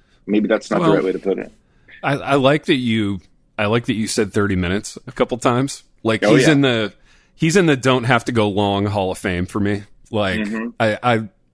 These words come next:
Speaker 2: I love that his sermons were thirty minutes. And, you know, this in the era where every reform guy was going fifty minutes bare minimum,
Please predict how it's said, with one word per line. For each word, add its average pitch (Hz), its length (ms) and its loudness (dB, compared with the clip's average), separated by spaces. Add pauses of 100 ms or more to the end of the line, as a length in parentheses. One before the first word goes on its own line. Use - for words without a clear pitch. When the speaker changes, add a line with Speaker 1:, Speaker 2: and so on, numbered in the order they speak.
(100)
Speaker 2:
I 110 120 0
love 113 240 2
that 110 100 0
his 98 120 -2
sermons 92 360 -2
were 90 100 -6
thirty 90 280 -4
minutes. 82 560 -8
And, 92 600 -2 (640)
you 110 140 2
know, 98 160 0
this 107 400 -2
in 113 200 2
the 104 140 0
era 98 380 0
where 90 600 -4
every 107 300 -2
reform 98 500 -4
guy 92 200 -2
was 87 180 -6
going 87 480 -6 (160)
fifty 107 440 -2
minutes 85 340 -4
bare 90 220 -4
minimum, 87 640 -6